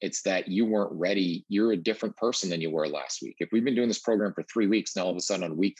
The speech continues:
three you're having a problem with it, it's probably not the program. It's probably what you're bringing to the program. And so a lot of that is asking the right questions. And, and, you know, we teach a movement, uh, screening system.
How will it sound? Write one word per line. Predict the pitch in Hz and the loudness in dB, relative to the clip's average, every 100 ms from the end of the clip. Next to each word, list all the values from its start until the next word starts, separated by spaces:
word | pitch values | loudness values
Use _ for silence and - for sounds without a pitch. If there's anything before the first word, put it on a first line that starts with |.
| - | -6
three | 90 107 113 | 0 2 4
you're | 80 80 | 2 -2
having | 82 80 - | -4 -6 -8
a | - | -10
problem | 82 73 73 | -6 -6 -8
with | 73 - | -14 -12
it, | 73 - _ - - - | -12 -14 _ -20 -20 -12
it's | - | -12
probably | - - 104 113 110 | -8 -2 0 2 2
not | 98 95 - | 0 -2 -6
the | |
program. | 92 - 110 90 58 73 | -8 0 2 0 -4 -12
It's | - | -4
probably | 98 87 85 | -2 0 0
what | 90 95 | 0 0
you're | 90 | 0
bringing | - 85 87 82 | 0 -2 -2 -6
to | - | -8
the | - | -12
program. | - 67 64 53 - - - - | -10 -10 -10 -14 -18 -20 -20 -8
And | 104 95 | -4 0
so | - 98 95 - _ _ _ _ - | 2 4 4 0 _ _ _ _ -2
a | |
lot | 98 113 139 | 0 2 2
of | 139 | 4
that | 107 101 | 4 2
is | 95 - | 0 -2
asking | 98 98 - 104 98 | -4 -4 -2 -2 0
the | 85 | -2
right | 78 78 82 - | -2 -2 -2 -6
questions. | - 82 80 - - - | -6 -4 -4 -8 -8 -8
And, | 95 90 107 | -6 -6 -6
and, | 87 85 - | -6 -6 -6
you | 95 | -4
know, | 82 76 _ _ _ - | -4 -6 _ _ _ -2
we | 104 120 | 2 2
teach | - 117 - - - - | 2 2 2 -2 -4 -2
a | - | 0
movement, | 98 110 110 104 104 _ | 2 2 2 0 -2 _
uh, | 98 92 87 | -2 0 0
screening | - - 110 101 101 | -2 -2 0 0 0
system. | 110 104 107 104 | -2 -2 -2 -4